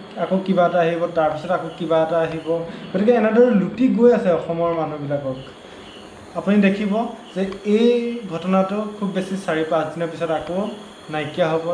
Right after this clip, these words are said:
তাৰপিছত আকৌ বেলেগ কিবা এটা আহিব, তাৰপিছত আকৌ বেলেগ কিবা এটা আহিব, তাৰপিছত আকৌ বেলেগ কিবা এটা আহিব, আকৌ এটা নতুন পদ্ধতি লৈ আহিব।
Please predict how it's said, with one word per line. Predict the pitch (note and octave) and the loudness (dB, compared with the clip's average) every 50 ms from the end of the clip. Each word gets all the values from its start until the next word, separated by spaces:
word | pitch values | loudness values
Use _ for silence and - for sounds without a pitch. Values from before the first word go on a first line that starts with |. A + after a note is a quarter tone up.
| - - | -2 -2
তাৰপিছত | D#3+ D#3 - - | -2 -2 -2 -2
আকৌ | F3+ D#3+ - - C4+ | -2 -2 -2 -2 -2
বেলেগ | C4+ B3 B3+ A#3+ A#3+ - - | 2 2 4 4 2 0 -2
কিবা | - B3 A3+ A#3 | -6 -4 -2 0
এটা | A#3 A3+ A3 | 2 2 2
আহিব, | G#3+ G#3 G#3 A3 G#3 | 2 2 0 -2 0
তাৰপিছত | G3 E3+ E3 D#3+ - - G#3 | 0 0 0 -2 -4 -6 -4
আকৌ | A3 G3 G#3 G#3+ | -4 -4 -2 -2
বেলেগ | G3+ F#3+ F#3+ F#3+ F#3+ F#3+ - | 0 2 2 2 2 0 -2
কিবা | G3+ F#3+ G3+ G3 G3 | -4 -2 -2 0 0
এটা | G3 G3 | 0 0
আহিব, | G3 F#3+ F#3 F#3 F#3 F#3+ F#3+ F#3+ - - - - - | 0 0 0 0 -2 -2 -4 -4 -6 -14 -14 -6 -2
তাৰপিছত | E3 E3 F3 F#3 G#3+ G#3 B3 A#3+ | 0 0 0 0 -2 -2 0 2
আকৌ | A#3 A3 A3+ G#3+ | 2 0 0 0
বেলেগ | F#3+ F#3+ F#3 F3+ F3+ - - - | 0 0 2 2 0 0 -2 -6
কিবা | F3 D#3+ D#3+ D#3 | -4 0 0 0
এটা | D3+ D3+ D3+ | 2 2 0
আহিব, | D3 C#3 C#3 C3 C3+ C3+ C3+ - - - - - - | -2 -2 -4 -6 -8 -8 -10 -10 -14 -16 -16 -14 -14
আকৌ | - - A#3 | -8 -4 -2
এটা | A#3 A3+ | 0 2
নতুন | G#3+ G3 E3+ D#3+ - G#3 A3 A3+ G#3 F#3+ | 4 4 2 2 0 -2 -2 -2 -2 -2
পদ্ধতি | G3+ F#3+ F3+ F3+ E3+ - G3+ | -2 -2 -2 -2 -4 -2 0
লৈ | F#3+ F#3+ F#3+ G3 | 2 4 4 6
আহিব। | F#3+ F#3 F3 F3+ F#3 F3 | 4 4 2 2 -2 -2